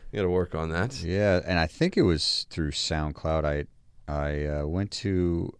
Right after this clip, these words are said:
Speaker 2: the Facebook site and then clicked on that.
Speaker 1: Yeah.
Speaker 2: And, uh,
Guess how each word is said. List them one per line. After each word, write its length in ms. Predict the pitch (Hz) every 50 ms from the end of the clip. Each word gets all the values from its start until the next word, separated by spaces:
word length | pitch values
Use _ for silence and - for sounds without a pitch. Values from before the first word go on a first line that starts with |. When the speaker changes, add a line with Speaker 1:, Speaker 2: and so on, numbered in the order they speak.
| - - -
Speaker 2:
the 80 | -
Facebook 440 | - - - 107 107 - - 76 -
site 360 | - - - 69 69 71 -
and 120 | - 73 73
then 160 | 73 73 71 -
clicked 340 | - - - 95 90 - -
on 280 | 80 78 76 76 78 78
that. 540 | 80 80 78 76 73 73 - - - - - - - _ - -
Speaker 1:
Yeah. 260 | - 98 90 82 - - - - - _ - - _ _ -
Speaker 2:
And, 600 | 78 76 78 78 76 76 76 76 73 71 73 78
uh, 680 | 78 76 76 76 76 76 73 73 76 73 73 73 71